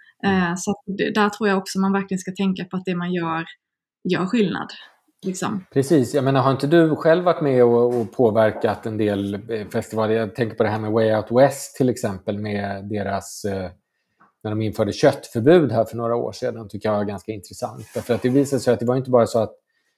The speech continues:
Speaker 1: köttkonsumtionen på själva festivalen gick ner, utan det ledde ju också till att ett antal procent av de som hade besökt festivalen sen hade förändrat sina konsumtionsvanor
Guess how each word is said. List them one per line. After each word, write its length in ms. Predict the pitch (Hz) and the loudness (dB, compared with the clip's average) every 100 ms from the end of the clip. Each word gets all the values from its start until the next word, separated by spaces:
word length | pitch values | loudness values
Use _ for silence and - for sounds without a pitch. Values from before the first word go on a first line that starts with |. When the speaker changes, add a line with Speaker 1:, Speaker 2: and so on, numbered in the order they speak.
| _ _ | _ _
Speaker 1:
köttkonsumtionen 1080 | - 135 107 - - 120 113 104 123 117 107 | 2 4 4 -2 -6 -4 -4 0 0 0 -2
på 60 | |
själva 260 | - 113 104 | -2 0 0
festivalen 800 | - 110 - 127 170 208 214 165 | -4 -6 0 4 6 6 2 -4
gick 180 | 143 113 | -6 -4
ner, 280 | 110 117 117 | -4 -2 -4
utan 260 | 117 117 117 | -6 -4 -2
det 60 | |
ledde 340 | 123 156 120 147 | 6 8 8 6
ju 60 | |
också 280 | 170 - 127 | 4 4 -4
till 240 | 117 113 107 | -2 0 0
att 180 | 101 | -4
ett 80 | 107 | -2
antal 640 | 123 107 101 131 135 135 135 _ _ _ _ _ | 0 0 0 6 6 6 0 _ _ _ _ _
procent 600 | 131 - 156 143 110 - | -2 4 4 4 0 -2
av 80 | 104 | -2
de 140 | 104 | -4
som 120 | 92 | -4
hade 160 | 104 107 | -4 -2
besökt 500 | 107 - 170 185 - | -2 4 6 6 2
festivalen 760 | 170 147 143 113 104 107 107 104 | 0 0 0 0 0 -4 -8 -8
sen 220 | 107 101 | -8 -6
hade 280 | 98 101 98 | -6 -6 -6
förändrat 580 | 117 127 151 143 135 | -4 -2 0 0 0
sina 260 | - 113 104 | -2 -4 -6
konsumtionsvanor 1160 | - 95 98 131 117 101 101 147 175 147 110 | -10 -12 -8 -4 -2 -2 2 4 2 -2 -10